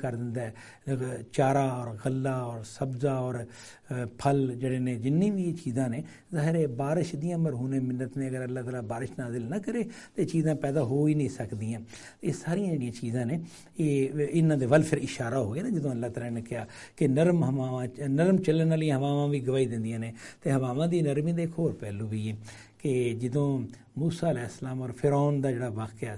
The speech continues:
سی، آ، قرآن مجید وچ پڑھنے آں، تاریخ وچ وی آندا ہے، اس واقعے 'چ وی اللہ تعالیٰ نے جڑیاں دوویں ہواواں دا ذکر ہے نا،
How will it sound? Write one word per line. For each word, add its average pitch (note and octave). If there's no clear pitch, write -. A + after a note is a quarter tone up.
سی، A2
آ، -
قرآن B2+
مجید A#2
وچ A#2
پڑھنے A2
آں، G#2+
تاریخ A2+
وچ A#2+
وی A2+
آندا G#2+
ہے، G#2+
اس G3
واقعے C3
'چ -
وی C3
اللہ D3
تعالیٰ C#3+
نے C#3+
جڑیاں C3+
دوویں C#3+
ہواواں B2+
دا C#3
ذکر B2+
ہے B3
نا، A3+